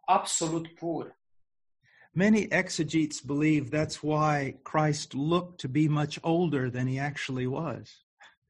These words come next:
Speaker 1: Mulți exegeți cred că, din această cauză, Iisus Hristos părea să fie mult mai în vârstă decât era în realitate.
Speaker 2: You know, they said, you know, "You're not yet fifty years old."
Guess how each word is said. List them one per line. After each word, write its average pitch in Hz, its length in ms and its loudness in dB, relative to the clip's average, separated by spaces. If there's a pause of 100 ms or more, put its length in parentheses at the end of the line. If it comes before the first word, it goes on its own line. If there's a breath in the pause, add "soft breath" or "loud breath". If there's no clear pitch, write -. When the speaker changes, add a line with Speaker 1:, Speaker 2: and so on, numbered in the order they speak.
Speaker 1:
Mulți 208 340 -6
exegeți 208 600 -2
cred 208 320 -2
că, 180 480 4
din 170 120 2
această 170 680 0
cauză, 175 1000 2 (340)
Iisus 220 640 -4
Hristos 208 800 -4 (140)
părea 180 280 4
să 208 160 -2
fie 190 260 0
mult 196 340 -2
mai 208 300 6
în 175 160 2
vârstă 185 460 0
decât 160 380 -6
era 147 300 4
în 135 80 -2
realitate. 127 600 -2 (1080)
Speaker 2:
You 131 120 0
know, 135 160 0
they 131 160 0
said, 131 380 -2
you 127 120 -2
know, 127 140 0
"You're 147 220 2
not 156 240 2
yet 147 300 -2
fifty 139 500 -2
years 135 240 0
old." 120 440 -4